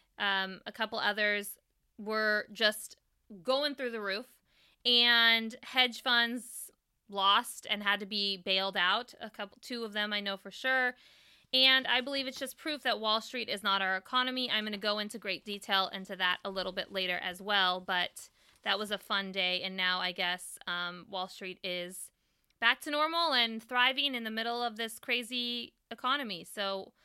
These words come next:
Senator Warren is one hundred percent right and has been right for a very long time before it was cool to say it. Wall Street is not our economy.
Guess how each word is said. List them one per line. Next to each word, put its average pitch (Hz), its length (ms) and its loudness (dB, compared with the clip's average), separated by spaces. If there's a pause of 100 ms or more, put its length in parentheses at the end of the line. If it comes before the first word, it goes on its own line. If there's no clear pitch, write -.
(400)
Senator 254 340 0
Warren 254 380 0
is 247 260 0
one 254 120 -2
hundred 254 200 -4
percent 247 300 -4
right 254 200 2
and 247 140 -2
has 233 240 0
been 240 120 -8
right 233 220 0
for 247 120 -10
a 226 100 -6
very 214 280 -4
long 208 200 -4
time 202 300 -6
before 190 240 -6
it 185 40 -6
was 185 100 -12
cool 190 200 -10
to 190 80 -10
say 180 260 -4
it. - 140 -10
Wall 196 240 0
Street 233 340 -10
is 190 160 -8
not 185 280 0
our 180 120 0
economy. 175 540 -8